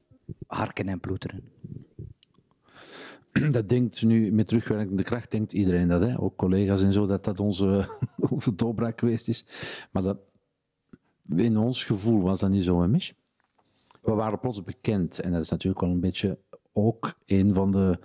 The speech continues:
Speaker 2: voorwaarden om door te breken, is een zekere bekendheid. Dus dat is wel noodzakelijk en dat was dan plots wel het geval. Maar we hadden toen, we, we hadden net onze vierde voorstelling gemaakt toen, eh,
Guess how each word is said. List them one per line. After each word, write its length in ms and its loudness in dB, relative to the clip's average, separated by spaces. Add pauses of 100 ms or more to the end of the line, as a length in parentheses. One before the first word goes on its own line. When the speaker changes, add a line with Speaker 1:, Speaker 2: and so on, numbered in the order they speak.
(320)
Speaker 2:
voorwaarden 840 0
om 260 2
door 200 2
te 100 -6
breken, 300 0
is 60 2
een 120 2
zekere 280 0
bekendheid. 460 -2
Dus 80 0
dat 100 0
is 60 -6
wel 140 2
noodzakelijk 640 -2
en 100 0
dat 100 0
was 140 2
dan 240 0
plots 240 -2
wel 100 -2
het 120 -6
geval. 340 -4 (580)
Maar 140 -2
we 60 -2
hadden 280 -4
toen, 220 0
we, 260 -2
we 140 0
hadden 360 0
net 180 0
onze 240 -2
vierde 320 0
voorstelling 400 -2
gemaakt 300 -2
toen, 280 2
eh, 400 2